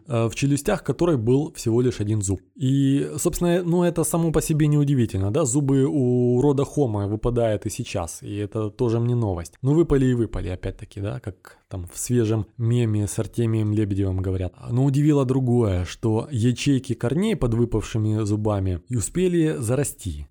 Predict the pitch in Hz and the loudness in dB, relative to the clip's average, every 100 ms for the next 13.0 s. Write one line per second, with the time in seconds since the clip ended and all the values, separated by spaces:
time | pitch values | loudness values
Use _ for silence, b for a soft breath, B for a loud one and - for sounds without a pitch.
0 | - 120 - - 135 131 139 - 202 202 | -2 -2 -2 2 4 4 2 -4 -2 0
1 | 170 123 120 117 107 117 120 120 113 - | 0 0 0 -2 0 0 2 0 0 -4
2 | 104 143 110 - 147 127 104 113 113 113 | -6 -4 -6 0 2 2 0 0 2 2
3 | 104 151 175 117 - 107 123 - 101 104 | 2 0 0 -4 -2 0 0 0 -4 -2
4 | 117 113 - 78 - - 104 - 196 190 | -2 -2 -6 -14 -6 -2 -2 0 0 2
5 | 156 160 - 113 107 151 151 113 110 110 | 0 -2 0 0 2 0 0 -4 -2 0
6 | 123 120 113 104 104 107 104 107 107 107 | 0 0 -2 -2 0 0 0 -4 -4 0
7 | 104 80 73 - _ 131 131 120 123 143 | 0 -2 -10 -12 _ 0 0 0 2 2
8 | 131 98 101 110 123 113 104 - 104 110 | 2 0 -2 -2 -2 -2 -6 -4 -2 0
9 | 196 - - 90 - - 101 123 113 104 | 0 -4 -6 -8 -8 -10 -2 0 0 0
10 | 117 117 104 - 123 110 110 107 110 127 | 0 0 -2 -4 -2 0 0 0 0 2
11 | 117 - 107 123 147 156 113 110 107 127 | 0 -4 0 2 4 2 2 0 0 0
12 | 131 123 95 92 - 107 143 208 - 87 | 2 0 0 -6 -4 -2 -2 -2 -4 -6